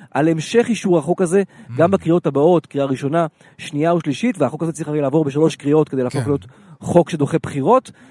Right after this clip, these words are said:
Speaker 1: ואני מזכיר לך, הדדליין הוא עד העשרים וחמישה באוגוסט, כלומר פחות, אה, משבועיים. נכון לרגע זה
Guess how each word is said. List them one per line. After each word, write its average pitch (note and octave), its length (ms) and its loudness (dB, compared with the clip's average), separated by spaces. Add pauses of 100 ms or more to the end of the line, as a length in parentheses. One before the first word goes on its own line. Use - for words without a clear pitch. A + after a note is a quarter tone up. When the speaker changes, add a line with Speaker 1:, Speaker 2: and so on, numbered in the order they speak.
(240)
Speaker 1:
ואני C#3 220 -2
מזכיר D3 280 0
לך, G#3 160 0 (180)
הדדליין E3+ 420 0
הוא E3+ 100 0
עד D3 100 0
העשרים D3 340 -4
וחמישה D#3 440 -4 (380)
באוגוסט, F3 640 2
כלומר D3 340 -2
פחות, E3 360 -4
אה, D#3+ 120 -2
משבועיים. C#3+ 680 -4 (300)
נכון F3 300 -2
לרגע A3 280 0
זה C#3+ 280 -2